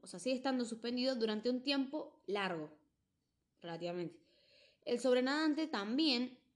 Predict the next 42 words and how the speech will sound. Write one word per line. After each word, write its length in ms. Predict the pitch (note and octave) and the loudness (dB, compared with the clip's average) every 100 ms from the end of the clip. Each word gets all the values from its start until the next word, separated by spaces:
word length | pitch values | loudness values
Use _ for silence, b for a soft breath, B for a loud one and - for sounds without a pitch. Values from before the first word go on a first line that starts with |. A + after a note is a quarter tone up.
| _ _ - | _ _ -16
sigue 340 | - B3 A#3+ | -4 2 2
turbio, 380 | B3 A#3+ A#3+ B3+ | 2 -2 0 0
incluso 560 | A3+ C#4 D#4+ E4 F4+ | 0 0 0 0 -4
cuando 380 | - D4 C#4 C#4 | -4 -2 0 0
hay 100 | C#4+ | 0
un 80 | C4+ | 0
sedimento 640 | B3+ G#3+ G3+ G#3+ A3 A3+ A3+ | -2 -2 -2 -2 -2 -2 -2
visible. 560 | F#3 F#3+ E3+ D#3 E3+ - _ _ _ - | -4 -4 -4 -4 -8 -18 _ _ _ -16
Entonces, 580 | G3+ G#3+ G3 - - - | -12 -8 -8 -8 -16 -14
en 100 | F3+ | -10
las 100 | E3+ | -10
desfloculadas 540 | F3 A3 A3+ D4+ C#4+ A#3 | -8 -8 -4 -2 0 -2
la 80 | |
suspensión 460 | A3+ A3+ B3 C#4 C4+ | -6 -4 -2 -2 -2
tiene 140 | C#4 | -2
un 60 | B3+ | -4
aspecto, 300 | A#3 A3 - A#3+ | -4 -10 -12 -8
un 120 | A#3 | -8
aspecto 340 | A3+ A#3 B3+ | -6 -8 -6
agradable, 420 | G#3+ F#3 E3+ D#3+ - B B B B | -6 -4 -4 -6 -12 B B B B
porque 220 | A3 G#3 F#3+ | -6 -2 -2
el 80 | |
material 380 | F3+ F#3 F#3+ A#3 | -4 -6 -6 -4
suspendido 800 | D4 C#4+ - C#4+ D4+ C#4+ B3+ B3+ - b b b | -6 -10 -6 0 2 2 2 -2 -12 b b b
sigue 240 | F#4 F4+ | 2 4
estando 340 | - E4 B3 | 2 0 0
suspendido 720 | G3+ G3 F#3+ G3+ G#3+ B3 C4 - | -2 -6 -4 -2 -2 -2 -4 -12
durante 460 | F#3 G#3 G#3+ A3 | -6 -2 -2 -2
un 100 | A#3 | -4
tiempo 280 | A3 G#3 G#3+ | -4 -4 -2
largo, 240 | B3+ A#3 F#3+ | 0 0 -2
esto 180 | F#3+ | -4
que 80 | F#3 | -6
decíamos 400 | F3+ G3+ G#3 G3+ | -8 -6 -6 -6
que 100 | F3+ | -6
la 120 | E3 | -6
velocidad 320 | D#3+ D#3 E3+ F3+ | -6 -6 -6 -8
de 40 | |
sedimentación 540 | G#3 F#3 F3 E3+ G#3 | -6 -6 -6 -8 -6
es 60 | G3+ | -4
baja, 240 | A3+ G#3+ | -4 -4
entonces 360 | F3+ G#3 B3+ | -8 -8 -8